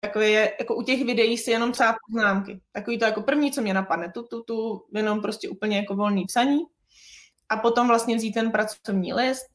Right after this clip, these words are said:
který už jakoby prochází ta videa de facto ještě jednou, nebo ta témata těch videí ještě jednou.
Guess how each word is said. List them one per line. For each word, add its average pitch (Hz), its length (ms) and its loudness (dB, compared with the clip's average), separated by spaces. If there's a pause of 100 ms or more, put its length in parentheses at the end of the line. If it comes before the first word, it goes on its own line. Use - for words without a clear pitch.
(420)
který 220 300 0
už - 360 -4
jakoby 208 320 2
prochází 220 1120 2
ta 220 120 4
videa 214 540 4
de 208 100 -2
facto 214 300 -4 (180)
ještě 247 280 -6
jednou, 208 400 0
nebo 190 160 -4
ta 196 100 0
témata 202 560 -2 (200)
těch 214 140 -6
videí 196 280 -2
ještě 208 300 -8
jednou. 185 520 -2